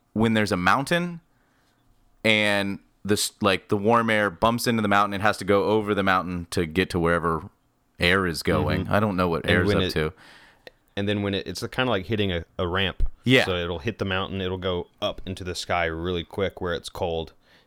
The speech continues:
Speaker 2: and then it'll rain over. That's why you have a lot of rain and fog over mountains.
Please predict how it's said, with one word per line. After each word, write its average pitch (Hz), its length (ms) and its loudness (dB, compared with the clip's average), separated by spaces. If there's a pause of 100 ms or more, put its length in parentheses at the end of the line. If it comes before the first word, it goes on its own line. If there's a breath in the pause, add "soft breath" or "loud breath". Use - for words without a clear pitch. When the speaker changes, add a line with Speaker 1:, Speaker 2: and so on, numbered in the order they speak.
Speaker 2:
and 87 160 -8
then 87 100 -4
it'll 78 360 -8 (100)
rain 80 400 -4 (200)
over. 80 300 -6 (100)
That's 85 220 -8
why 87 80 -2
you 85 100 -2
have 85 100 -6
a 82 60 -4
lot 80 180 -4
of 78 60 -6
rain 80 180 -4
and 76 140 -8
fog 78 300 -6
over 95 160 -4
mountains. 123 420 -2